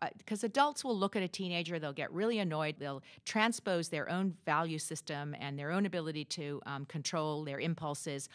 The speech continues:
onto the teenager, and it's A, it's just not gonna happen. It just, their wiring is not there, and B, that reaction that you think is just so ridiculous is one that is almost uncontrollable, if you will. It's, it's, it's the biology that they have. So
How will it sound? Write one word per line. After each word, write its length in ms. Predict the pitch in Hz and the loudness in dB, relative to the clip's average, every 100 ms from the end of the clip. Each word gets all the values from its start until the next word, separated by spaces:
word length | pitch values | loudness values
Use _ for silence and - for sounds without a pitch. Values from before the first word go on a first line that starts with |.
| - | -4
onto 240 | - 160 165 | 0 2 2
the 80 | 156 | -2
teenager, 580 | - 160 147 147 160 | -2 -2 -2 -4 -4
and 280 | - 151 156 | -4 -4 -2
it's 240 | - 190 - | -2 -4 -2
A, 220 | 165 135 151 | 0 2 0
it's 200 | 185 - | -2 -4
just 260 | 170 - | -6 -6
not 380 | 156 156 160 - | -2 2 2 2
gonna 160 | 170 156 | -4 2
happen. 480 | 202 294 - - - | 4 4 2 -6 -2
It 200 | 185 - | -2 0
just, 180 | 180 - | -6 -4
their 160 | 190 165 165 | -2 -2 0
wiring 480 | 170 214 208 160 | 4 6 6 0
is 240 | - 147 135 | -2 -4 -4
not 300 | 143 139 - | -2 -2 -2
there, 260 | 135 147 - - - | 0 0 -2 -12 -2
and 260 | 190 190 | 4 4
B, 360 | 202 277 220 165 | 4 2 4 4
that 180 | 170 165 | 4 4
reaction 560 | 175 180 240 - - 156 | 2 4 4 4 0 0
that 100 | 160 | -2
you 140 | 160 | -4
think 260 | 156 180 165 | -4 -4 -2
is 100 | 156 | -4
just 360 | - 151 - - - | -2 -4 -4 -10 -14
so 300 | - - 202 | -8 4 4
ridiculous 640 | 180 160 190 190 151 147 - | 6 2 0 -2 -4 -4 0
is 180 | 202 190 | 0 0
one 260 | 196 302 | 2 2
that 140 | 294 220 | 2 -2
is 140 | 202 | -2
almost 480 | - 190 175 165 - - - - _ | 0 2 0 -2 -6 -18 -20 -20 _
uncontrollable, 760 | 202 208 208 - 285 160 147 | 4 6 2 4 4 4 0
if 220 | 131 147 143 | -4 -6 -8
you 100 | 131 | -2
will. 240 | 143 123 | 0 0
It's, 240 | 95 165 - | -2 -4 -2
it's, 200 | 170 - | -4 -4
it's 180 | 185 - - _ | -8 -8 -14 _
the 100 | 165 | -6
biology 640 | 151 165 156 185 190 151 143 | 0 2 4 2 0 -4 -6
that 220 | 143 - | -6 -6
they 100 | 139 | -6
have. 320 | 143 202 143 | -2 2 2
So 240 | - 165 | 2 0